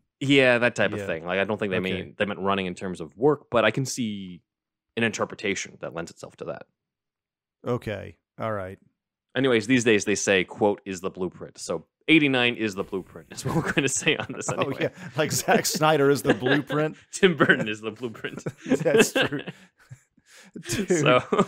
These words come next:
Speaker 1: <laughs>
Speaker 2: I mean, look, we're, you know, we, we sucked Snyder's dick for, like, six months last year. You know
Speaker 1: Yes.
Speaker 2: we love Snyder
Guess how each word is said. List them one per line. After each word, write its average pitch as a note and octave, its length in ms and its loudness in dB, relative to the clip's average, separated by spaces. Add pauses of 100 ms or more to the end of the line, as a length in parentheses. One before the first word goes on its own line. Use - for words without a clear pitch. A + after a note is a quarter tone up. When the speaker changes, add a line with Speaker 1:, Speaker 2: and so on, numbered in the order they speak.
(440)
Speaker 1:
<laughs> - 120 -4
Speaker 2:
I G3 100 10
mean, G3+ 220 4
look, D#3+ 220 4
we're, E3 180 2
you G#3 120 -2
know, A#3 160 8
we, F3+ 220 4
we D#3 200 -2
sucked F#3 300 2
Snyder's C#3+ 440 0
dick C3+ 240 2
for, B2 180 -2
like, A2+ 220 0
six - 340 -2
months A#2 320 -2
last - 380 0
year. G3+ 260 -4
You D3+ 100 0
know F3+ 220 4
Speaker 1:
Yes. E3 80 6
Speaker 2:
we E3 120 2
love D3 300 4
Snyder A2+ 480 -2